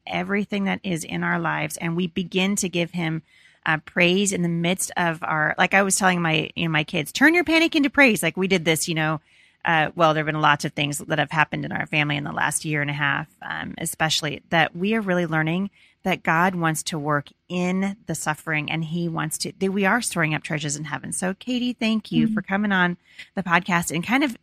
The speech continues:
Speaker 1: um, helping us shift our perspective to an, an eternal perspective and really to become heavenly minded moms. I appreciate so much your ministry to, uh, mothers, and I'm excited to see what God does with your book.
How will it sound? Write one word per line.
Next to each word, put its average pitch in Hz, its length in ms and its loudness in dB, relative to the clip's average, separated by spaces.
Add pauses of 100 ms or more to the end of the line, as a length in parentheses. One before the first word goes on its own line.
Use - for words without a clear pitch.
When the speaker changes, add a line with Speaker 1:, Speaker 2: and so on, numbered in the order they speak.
Speaker 1:
um, 185 240 4
helping 226 400 2
us 180 120 4
shift - 440 0
our 185 120 4
perspective 165 680 -4 (100)
to 196 280 -4
an, 160 140 -4 (120)
an 170 120 -2
eternal 180 480 -2
perspective 143 580 -6
and 156 180 -4
really 165 200 0
to 160 140 -8
become 151 360 -2 (400)
heavenly 170 380 4
minded 147 340 0
moms. 143 300 0
I 165 40 2
appreciate 190 640 0
so 208 160 0
much 185 240 2
your 180 80 -2
ministry 170 500 -2 (180)
to, 160 240 -4
uh, 156 240 -2
mothers, 180 580 0
and 170 320 -4
I'm 185 220 -2
excited 208 340 -4
to 214 80 -4
see 226 160 0
what 214 160 -4
God 208 200 2
does 214 160 -2
with 240 140 -6
your 262 100 -2
book. 427 340 -2